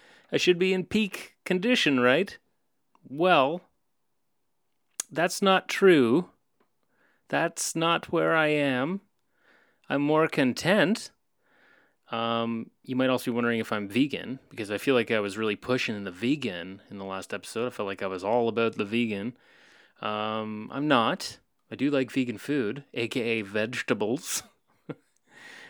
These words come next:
And, um, I'm trying to eat more of them and, uh, you know, moderate the bad stuff a lot better, trying to avoid, you know, eating meat all the time, which I think if we all did,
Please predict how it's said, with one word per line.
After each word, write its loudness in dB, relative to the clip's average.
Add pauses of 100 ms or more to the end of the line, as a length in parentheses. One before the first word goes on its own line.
And, -2
um, -4
I'm -6
trying -4
to -6
eat -12
more -8
of -8
them -6 (760)
and, -8
uh, -2 (220)
you -6
know, -6
moderate -2
the -6
bad -2
stuff -6
a -6
lot -6
better, -6 (260)
trying -8
to -10
avoid, -8 (180)
you -14
know, -12
eating -12
meat -8
all -8
the -16
time, -6 (520)
which -12
I -6
think -6
if -12
we -8
all 4
did, -8